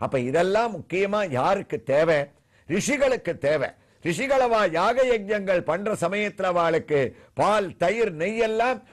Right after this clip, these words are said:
ஹோமத்துல விடுறதுக்கு தேவையா இருக்கும். அதனால வசிஷ்டாதி மகரிஷிகளை கூட்ட இது தேவதைகளுக்கு வேண்டாம், அசுராளுக்கு வேண்டாம், காமதேனுவை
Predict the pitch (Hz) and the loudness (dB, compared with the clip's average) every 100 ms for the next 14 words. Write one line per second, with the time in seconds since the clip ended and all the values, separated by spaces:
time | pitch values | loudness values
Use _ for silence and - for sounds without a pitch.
0 | _ 190 254 254 214 190 165 208 - 180 | _ 0 0 -2 -2 -2 0 -4 -4 -4
1 | 156 - 147 196 220 180 147 131 151 135 | -4 -2 0 0 2 2 0 0 0 0
2 | 101 _ _ 101 151 180 233 262 160 151 | -2 _ _ -2 0 2 2 2 0 -2
3 | 226 233 240 233 208 170 127 147 226 202 | -2 -2 0 2 0 -2 -4 -2 -2 -2
4 | 220 202 160 - 165 175 160 143 120 - | 0 0 0 -2 -6 -2 0 0 -2 -8
5 | _ - 131 131 104 110 151 185 196 202 | _ -6 -4 -2 -2 0 2 2 2 0
6 | 208 214 220 220 220 214 - _ _ _ | -2 -2 -2 0 0 -2 -2 _ _ _
7 | 139 147 196 220 220 220 220 226 220 233 | -4 -2 2 2 2 0 -4 -2 0 0
8 | 202 - _ _ - 160 240 262 233 214 | -2 -4 _ _ -4 -2 0 0 2 0
9 | 190 190 | 0 0